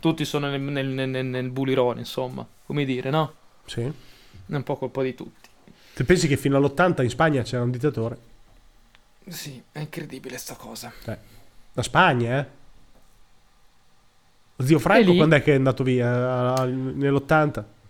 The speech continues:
Speaker 1: Eh, guarda, secondo me è morto, adesso la butto lì e poi faccio coso. Eh, Franco secondo me è morto negli anni settanta, settantaquattro, settantasei.
Speaker 2: Per me è morto nell'ottanta spaccato, sai?
Speaker 1: Eh, adesso andiamo a vedere, guarda, vediamo subito.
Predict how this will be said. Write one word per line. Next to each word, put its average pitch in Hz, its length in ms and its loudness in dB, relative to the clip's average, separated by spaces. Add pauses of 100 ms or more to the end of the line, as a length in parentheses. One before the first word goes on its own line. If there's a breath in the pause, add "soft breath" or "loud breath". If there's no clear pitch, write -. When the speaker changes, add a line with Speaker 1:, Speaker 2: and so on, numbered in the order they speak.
(320)
Speaker 1:
Eh, - 400 -18
guarda, 220 300 2
secondo 226 400 0
me 359 340 2
è 196 120 2
morto, 226 380 4
adesso 175 400 2
la 165 120 2
butto 185 300 2
lì 226 260 4
e 175 100 2
poi 190 140 2
faccio 165 300 2
coso. 131 440 2
Eh, 151 120 -4
Franco 262 580 2
secondo 220 280 -2
me 269 100 2
è 285 40 2
morto 214 380 2
negli 190 360 0
anni 214 160 2
settanta, 180 580 0
settantaquattro, 175 880 0
settantasei. 160 920 0
Speaker 2:
Per 135 100 4
me 269 80 8
è 403 40 4
morto 151 300 6
nell'ottanta 156 580 6
spaccato, 175 540 2
sai? 147 200 0 (560)
Speaker 1:
Eh, 151 140 -4
adesso 147 280 -4
andiamo 135 220 -2
a 135 40 -2
vedere, 117 260 -2
guarda, 113 240 -4
vediamo 143 320 -2
subito. 123 500 -4